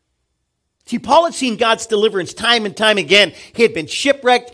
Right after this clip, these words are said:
He had been beaten. He had even been stoned. But Paul watched God heal him, keep him alive, provide food and lodging for him. And he had thrived during the worst of times. He was able to write thirteen books of the New Testament.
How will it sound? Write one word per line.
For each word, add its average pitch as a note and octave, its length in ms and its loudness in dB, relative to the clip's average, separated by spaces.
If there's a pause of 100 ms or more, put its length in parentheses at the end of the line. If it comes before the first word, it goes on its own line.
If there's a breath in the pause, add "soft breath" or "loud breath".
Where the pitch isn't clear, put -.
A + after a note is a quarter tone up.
He G#3 140 -2
had E3+ 100 2
been D#3+ 200 -4
beaten. A#3 400 -4 (120 loud breath)
He A3+ 120 -4
had A#3 80 0
even B3+ 240 -2
been G#3 160 2
stoned. F3 580 -2 (1900)
But A3 140 -8
Paul D#4 240 2
watched C#4 320 0
God G#3 200 0
heal B3+ 300 -2
him, D#3+ 120 -6
keep C4 280 -6
him G#3+ 100 -8
alive, G3+ 460 4
provide A3+ 380 -6
food A#3+ 240 -8
and F3 80 -10
lodging G3+ 500 0
for C#3+ 380 -20
him. B2+ 100 -20 (1300)
And B3 140 0
he D4+ 140 2
had - 160 -2
thrived D4+ 520 -2
during A#3 220 -4
the A3 80 -4
worst A#3+ 300 -4
of F3+ 80 -20
times. C4 260 -2 (160 loud breath)
He C#4 80 -8
was D4+ 100 -4
able D4 180 2
to C#4 40 -2
write C4+ 240 0
thirteen C#4+ 500 -2
books B3+ 280 2
of G3 80 0
the G#3 80 -6
New A3 140 -6
Testament. A#3 460 -4